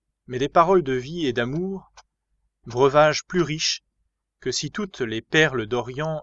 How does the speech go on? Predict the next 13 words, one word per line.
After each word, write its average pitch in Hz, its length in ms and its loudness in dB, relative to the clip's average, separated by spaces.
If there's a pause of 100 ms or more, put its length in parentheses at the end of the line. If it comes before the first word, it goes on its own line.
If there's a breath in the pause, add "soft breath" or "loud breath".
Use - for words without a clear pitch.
y 143 200 -16
eussent 180 340 -6
été 120 320 -6
dissoutes. - 760 -16 (2000)
Le 127 140 -2
poète, 156 420 0 (120)
en 123 180 -4
l'écoutant, 123 600 -10 (500)
sentit 165 440 -4
que 139 120 -2
le 117 140 -2
caractère 147 500 -2
d'Ernest 120 760 -6